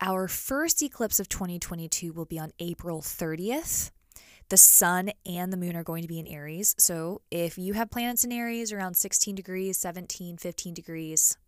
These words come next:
definitely be particularly mindful. We're gonna have the sun, moon, Uranus, and Rahu together in Aries. That's a lot of energy, so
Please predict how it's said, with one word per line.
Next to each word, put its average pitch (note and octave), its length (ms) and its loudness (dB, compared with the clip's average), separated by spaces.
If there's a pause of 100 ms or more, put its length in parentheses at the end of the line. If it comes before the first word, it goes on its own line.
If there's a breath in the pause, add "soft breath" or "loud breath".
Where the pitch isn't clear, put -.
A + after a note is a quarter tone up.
(240)
definitely F3+ 800 -2
be F3+ 140 -6
particularly E3+ 680 -6
mindful. D#3+ 500 -6
We're G3 100 -2
gonna E3+ 120 -4
have D#3+ 100 -6
the - 60 -12
sun, A#3 540 0
moon, F#3 320 -6
Uranus, E3 460 -4
and D#3+ 240 -10
Rahu D#3 280 -6
together D3 360 -8
in D3 120 -12
Aries. C3+ 400 -2
That's - 320 0 (480 loud breath)
a F3 80 -2
lot D#3+ 240 2
of G3 80 -4
energy, E3+ 480 -6
so D#3+ 400 -2